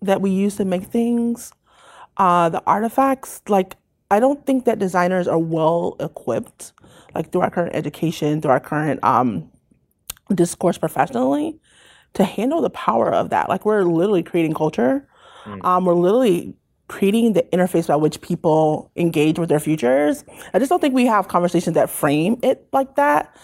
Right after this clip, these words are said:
Speaker 1: Um, and I'm not sure as, um, as practitioners if we are preparing ourselves to kinda hold that level of power. So that's something I would like to see happen more,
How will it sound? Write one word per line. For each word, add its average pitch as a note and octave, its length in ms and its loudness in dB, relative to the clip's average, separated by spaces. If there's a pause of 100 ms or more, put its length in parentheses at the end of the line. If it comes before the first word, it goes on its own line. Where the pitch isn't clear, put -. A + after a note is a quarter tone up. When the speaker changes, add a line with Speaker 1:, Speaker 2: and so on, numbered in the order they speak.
(420)
Speaker 1:
Um, F#3+ 200 2
and F#3 100 2
I'm F3+ 180 2
not B3+ 300 0
sure G#3+ 800 -2
as, E3+ 580 0
um, D#3 600 -2 (880)
as E3+ 180 0
practitioners D3 920 0 (1400)
if F#3 260 0
we F3 340 2
are E3 120 4
preparing D#3 420 0
ourselves A#2 680 0
to F2 640 -4
kinda G2 220 -2
hold - 240 -6
that - 200 0
level - 220 -2
of - 80 -14
power. - 360 -2
So D3 380 -2 (320)
that's G#3+ 180 -2
something C4 240 2
I A#3+ 40 2
would A3+ 60 2
like A3+ 160 -2
to A3+ 80 0
see A3+ 320 0
happen A3 340 0
more, A3+ 460 0